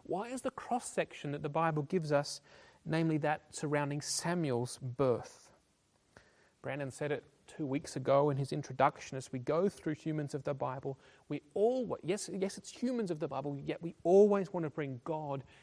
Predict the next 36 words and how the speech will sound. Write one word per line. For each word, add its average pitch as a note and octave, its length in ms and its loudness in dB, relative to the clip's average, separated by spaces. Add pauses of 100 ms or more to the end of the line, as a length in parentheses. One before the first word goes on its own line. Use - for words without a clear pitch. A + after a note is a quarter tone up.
(100)
into D3+ 260 -6
the B2 120 -12
story, A2+ 480 -4
God C3+ 320 -4
as - 240 -6
our B2 260 -8 (300)
creator C#3 580 2
and A#2+ 300 -2
as - 120 -10
our A#2 280 -2 (300)
rescuer. B2 580 0 (1000)
So D#3+ 140 0
firstly, G3 680 -2
as C3 100 -8
we C3+ 140 -2
think A3+ 260 -2
about E3+ 220 0
what D#3 180 -4
is, - 140 -10 (500)
what D3+ 180 2
is C3 120 -2
deep F#3 460 2
that C#3+ 120 2
is B2+ 80 2
going C#3 260 4
on E3 160 2
here, B2 200 -2
let's E3+ 200 -2
remind F3 460 0
ourselves D#3+ 460 -4
how D#3+ 180 -6
the D#3+ 120 0
Samuel D#3+ 580 -4
story D#3+ 640 -4 (100)
ends. D#3+ 520 0
This - 220 -6